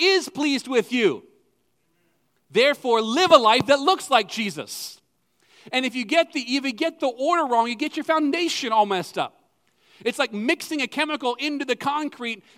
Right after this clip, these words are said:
that will, that will crumble. Obeying God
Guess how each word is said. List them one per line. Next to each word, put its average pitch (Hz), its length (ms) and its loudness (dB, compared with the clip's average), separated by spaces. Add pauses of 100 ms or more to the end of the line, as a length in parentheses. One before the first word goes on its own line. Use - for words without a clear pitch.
that 254 260 -2
will, 240 240 -2
that 262 120 -2
will 262 160 -2
crumble. 320 680 0 (1120)
Obeying 269 680 0
God 240 400 2